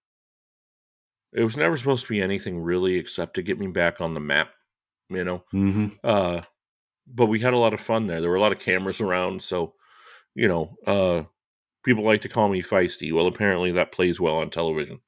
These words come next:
Speaker 1: you know?
Speaker 2: Yeah, yeah, you know, you got a,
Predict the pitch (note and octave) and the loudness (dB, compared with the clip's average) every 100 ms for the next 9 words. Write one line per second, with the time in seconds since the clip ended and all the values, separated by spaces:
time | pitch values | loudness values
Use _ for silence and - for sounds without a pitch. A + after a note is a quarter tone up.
0 | _ _ _ _ - - D#2+ F3 D3+ F2+ | _ _ _ _ -14 -8 -6 0 2 2
1 | G2+ G2 F#2 G2+ G#2 F#2 F#2 - F#2 F#2+ | 2 0 0 -4 -2 -2 -4 -8 -10 -6
2 | G2 F#2 F2+ E2+ | -2 0 0 -2